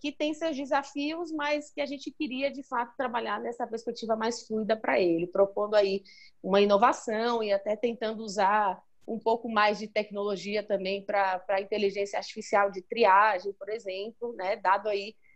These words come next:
ao volume que a gente tem também de aplicações,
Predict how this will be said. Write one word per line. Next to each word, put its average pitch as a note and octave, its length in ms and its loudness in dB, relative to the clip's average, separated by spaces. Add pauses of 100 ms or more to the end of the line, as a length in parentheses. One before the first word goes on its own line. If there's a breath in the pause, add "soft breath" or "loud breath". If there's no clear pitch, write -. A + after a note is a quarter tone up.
(120)
ao G#3+ 220 2
volume A#3+ 800 -2
que A#3+ 60 0
a A#3 80 0
gente A3 320 -4
tem G3+ 260 0
também G3+ 320 -6
de G#3 80 -6
aplicações, G3+ 960 -4